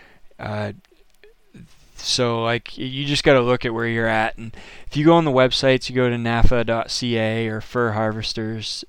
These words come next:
dot com, uh, you'll be able to see the, uh, the various depots. So I'm just looking right now, Fur Harvesters twenty eighteen auction schedule. So the,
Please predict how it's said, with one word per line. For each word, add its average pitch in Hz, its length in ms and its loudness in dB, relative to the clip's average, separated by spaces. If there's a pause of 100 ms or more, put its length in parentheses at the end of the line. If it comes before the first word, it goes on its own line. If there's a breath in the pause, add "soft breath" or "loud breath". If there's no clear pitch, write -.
(140)
dot 113 260 -8
com, 110 420 -2 (520 loud breath)
uh, 104 280 -8 (120)
you'll 117 300 -6
be 117 140 -2
able 117 180 -2
to 104 100 -8
see 113 520 -4 (640 loud breath)
the, 107 360 -4
uh, 104 240 -8 (100)
the 113 120 -8
various 110 520 -4
depots. 104 720 -8 (280)
So 117 400 -4
I'm 117 120 -6
just 120 200 -6
looking 120 220 -6
right 110 140 -6
now, 113 340 -6
Fur 113 260 -4
Harvesters 113 480 -2
twenty 117 320 -6
eighteen 120 500 -6 (120)
auction 113 460 -6
schedule. - 720 -8 (680 loud breath)
So 113 640 0 (200)
the, 117 580 -4